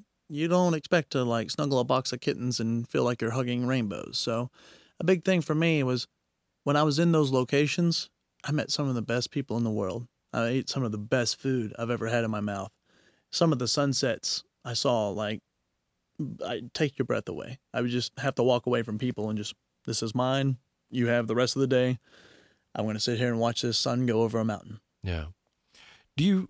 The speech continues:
Speaker 2: share these experiences with anybody or in any way? I mean, um, you have a blog or anything that you, are you,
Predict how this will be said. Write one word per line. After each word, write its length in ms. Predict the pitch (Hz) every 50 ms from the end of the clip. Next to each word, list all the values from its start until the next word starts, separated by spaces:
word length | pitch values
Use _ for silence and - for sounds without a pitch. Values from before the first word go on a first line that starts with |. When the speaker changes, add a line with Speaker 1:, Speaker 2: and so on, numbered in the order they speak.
| _ _ -
Speaker 2:
share 480 | - - - 143 135 139 156 175 180
these 220 | 175 185 175 - -
experiences 880 | 156 - - 170 165 175 180 170 - - 180 170 175 160 - - - -
with 200 | - 165 170 151
anybody 480 | 175 170 170 165 165 165 170 180 175 170
or 120 | 143 123
in 140 | 120 127 131
any 220 | 143 143 139 143 139
way? 500 | 135 139 139 143 151 156 151 151 156 151
I 180 | - 131 117
mean, 380 | 113 113 110 107 110 110 107 110 -
um, 420 | 110 107 104 101 98 98 98 95 - _ - _ _ _ _ _ - - _ _ _ _ _ - _ _ _ _ _ - 107
you 180 | 113 98 101
have 200 | 104 98 92 90 - -
a 300 | 107 95 92 90 90 90
blog 800 | 90 92 101 104 110 113 120 123 123 120 120 120 120 120 113 104
or 400 | 98 90 80 85 87 87 87 90
anything 420 | 90 98 104 113 110 - 127 113 110
that 80 | 107 98
you, 120 | 95 98 - - - - -
are 60 | - 113
you, 200 | 107 104 107